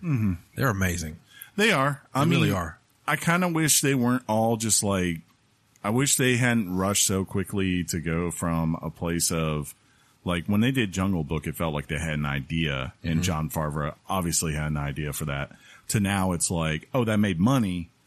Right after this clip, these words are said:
Speaker 2: So
Speaker 1: So
Speaker 2: let's,
Speaker 1: it,
Speaker 2: let's
Speaker 1: it's
Speaker 2: keep 'em going.
Speaker 1: Yeah,
Speaker 2: Yeah.
Speaker 1: they're doing what they do to Star Wars and, and to, uh, Marvel, basically. It's like, "Look, we,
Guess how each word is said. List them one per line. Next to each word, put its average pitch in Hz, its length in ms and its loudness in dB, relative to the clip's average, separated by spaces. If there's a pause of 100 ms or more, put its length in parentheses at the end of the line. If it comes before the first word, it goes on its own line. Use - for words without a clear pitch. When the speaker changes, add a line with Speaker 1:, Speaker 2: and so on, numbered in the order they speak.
(140)
Speaker 2:
So - 140 -2
Speaker 1:
So 113 220 2
Speaker 2:
let's, 101 180 2
Speaker 1:
it, 120 220 0
Speaker 2:
let's 104 140 0
Speaker 1:
it's 113 80 2
Speaker 2:
keep 113 100 -2
'em 98 140 -6
going. 92 320 0
Speaker 1:
Yeah, 135 220 2
Speaker 2:
Yeah. 92 80 0
Speaker 1:
they're 113 180 0
doing 117 340 4
what 101 120 2
they 101 100 2
do 95 160 2
to 85 60 0
Star 92 300 2
Wars 87 320 0
and, 85 220 0
and 87 380 0
to, 82 280 0
uh, 78 280 -2
Marvel, 87 400 -2
basically. 76 360 -4
It's 82 140 0
like, 80 160 -4
"Look, 104 180 -2
we, 98 180 -2